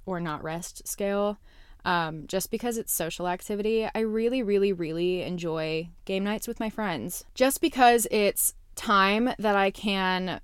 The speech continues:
forget about the life that I have outside of games and just be present. And that is so restful for me. Rest for me specifically includes physical rest, right?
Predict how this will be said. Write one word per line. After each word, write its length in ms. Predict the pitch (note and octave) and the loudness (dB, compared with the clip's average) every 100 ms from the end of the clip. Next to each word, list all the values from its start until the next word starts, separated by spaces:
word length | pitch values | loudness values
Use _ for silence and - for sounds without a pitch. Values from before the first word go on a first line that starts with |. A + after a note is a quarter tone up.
| - | -14
forget 560 | - - G#3+ F#3 F3+ - | -6 2 2 4 2 4
about 220 | A3 A3+ | 2 4
the 100 | A#3+ | 6
life 300 | A#3 G#3+ A#3+ | 8 8 6
that 120 | C4 | 6
I 180 | A3 F#3+ | 8 6
have 420 | G3+ G3 G3 F#3+ - | 8 6 6 4 4
outside 400 | F#3 - G3 F#3 | 4 4 2 2
of 140 | F3 | 2
games 560 | E3+ D#3+ E3 G3 A3 - - | 0 0 0 -2 -2 -2 -2
and 400 | F#3+ F#3+ F#3+ - - | 0 0 -2 -6 -2
just 240 | B3 C4 | -2 2
be 120 | F4 | 0
present. 500 | - F#3+ G3 G2+ C2 - - - - - - - - | 4 2 2 -2 -6 -14 -20 -20 -20 -20 -20 -20 -4
And 200 | G#3+ A3+ | 0 4
that 340 | G#3 G3+ A3+ - | 6 6 6 2
is 440 | G#3 G#3 G3+ G3+ - - | 2 4 4 2 -2 -6
so 280 | - B3+ | -2 0
restful 560 | G3 C3 - - D3+ F3+ - - - | 0 -2 -8 -10 -10 -10 -16 -20 -16
for 160 | - E3+ | -8 -6
me. 280 | E3 F#3+ G3+ | -4 -6 0
Rest 320 | G#3 C4+ F4+ | 6 6 6
for 140 | - G#4 | 2 4
me 180 | A#3 A3+ | 4 2
specifically 720 | - G#3+ - G3 G3+ G#3+ F#3+ | 0 0 0 0 0 2 2
includes 800 | F#3+ - E3 E3 E3 E3+ - - - | 0 0 0 0 -2 -4 -8 -10 -18
physical 460 | - F3+ F#3 F3 A3+ | -4 -2 0 0 2
rest, 420 | A#3 A#3+ B3+ - | 4 4 2 -2
right? 340 | F3 E3+ G3 | 0 4 4